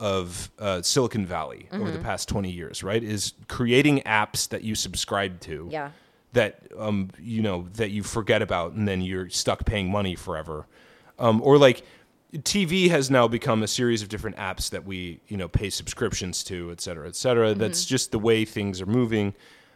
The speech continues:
Speaker 1: um, and that's the way, uh, technology is making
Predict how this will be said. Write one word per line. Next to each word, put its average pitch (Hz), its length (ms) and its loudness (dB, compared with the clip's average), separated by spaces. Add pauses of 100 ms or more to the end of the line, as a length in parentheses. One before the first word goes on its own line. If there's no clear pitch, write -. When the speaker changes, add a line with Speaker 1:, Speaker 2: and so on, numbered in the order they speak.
(140)
Speaker 1:
um, 98 400 -2 (120)
and 104 160 -6
that's 107 180 -4
the 110 80 -4
way, 95 360 -4 (160)
uh, 95 160 -6
technology 95 640 -4
is 90 360 -8
making 90 640 -2